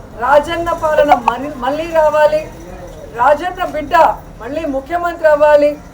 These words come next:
మళ్ళీ పేదవాళ్ళ ప్రజల మొహాల్లో చిరునవ్వు రావాలి. వాళ్ళ కష్టాలు దూరం అయ్యే విధంగా మనం అందరం కలిసికట్టుగా పనిచేయాలని కోరుకుంటూ, ఈరోజు వైఎస్ఆర్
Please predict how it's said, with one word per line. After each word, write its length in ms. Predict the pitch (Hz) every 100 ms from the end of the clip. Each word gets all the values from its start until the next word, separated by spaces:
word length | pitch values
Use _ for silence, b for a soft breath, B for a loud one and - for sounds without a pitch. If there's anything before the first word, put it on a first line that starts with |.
| - -
మళ్ళీ 240 | 240 311 339
పేదవాళ్ళ 600 | 330 294 311 330 320 311
ప్రజల 560 | 302 269 269 320 277 - -
మొహాల్లో 420 | 233 226 330 330 330
చిరునవ్వు 540 | - 294 311 320 311
రావాలి. 560 | 294 277 269 269 262 - - - -
వాళ్ళ 180 | 254 269 262 262
కష్టాలు 440 | 254 320 330 294 294 254
దూరం 260 | 311 330 302
అయ్యే 160 | 285 269
విధంగా 340 | 254 269 269 254 - - -
మనం 160 | 226 247 269
అందరం 260 | 285 311 294 269
కలిసికట్టుగా 640 | 302 320 - 294 294 285 269
పనిచేయాలని 540 | 262 269 294 277 262 254
కోరుకుంటూ, 440 | 247 240 247 233 247 - - - - -
ఈరోజు 340 | 233 294 302 311 - - - - 190
వైఎస్ఆర్ 520 | 240 294 302 302 285